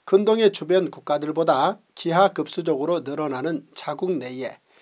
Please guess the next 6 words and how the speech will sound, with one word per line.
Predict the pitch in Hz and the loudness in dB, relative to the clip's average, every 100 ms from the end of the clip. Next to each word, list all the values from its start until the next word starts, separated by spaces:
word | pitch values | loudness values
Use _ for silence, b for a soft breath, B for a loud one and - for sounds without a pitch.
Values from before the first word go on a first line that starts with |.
| _ | _
히브리인에 | - 233 233 226 220 147 160 | -12 -6 -4 -4 -6 -4 -4
대한 | 151 151 170 | -2 -4 -4
대책을 | 143 131 - 127 180 196 | -8 -10 -10 0 2 2
먼저 | 127 139 147 170 | -2 -8 0 2
세우기로 | 180 196 185 131 147 175 185 _ | 2 2 2 0 0 0 0 _
마음먹습니다. | - 110 123 127 - 135 - - | -10 -10 -10 -12 -12 -14 -16 -18